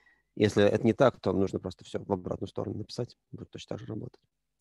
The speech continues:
А, значит, и вот здесь у меня есть решение, которое задается некоторой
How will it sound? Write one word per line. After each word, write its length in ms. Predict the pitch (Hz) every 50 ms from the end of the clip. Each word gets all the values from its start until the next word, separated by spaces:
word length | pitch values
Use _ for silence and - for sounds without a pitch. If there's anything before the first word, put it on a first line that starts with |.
| _ _ _ _ _ _ - _ - - - _ - _ _ _ _ _ _ _
А, 300 | - - 113 110 110 110 -
значит, 240 | 120 107 101 -
и 60 | 135 143
вот 80 | 147
здесь 220 | 139 165 165 - 139
у 40 |
меня 160 | 123 120 127 123
есть 200 | 120 120 - -
решение, 480 | 127 120 - 175 196 214 196 151 135
которое 600 | 113 - - 101 - 127 143 143 127 117 117 123 123 - _ _ _ _ _ _ _ _ _ _ _ _ _ _ _ _ _ _ _ _ _ _ _ _ _ _ _ _ _ _
задается 380 | - 101 - 110 127 - -
некоторой 380 | 104 101 - - - 101 95 -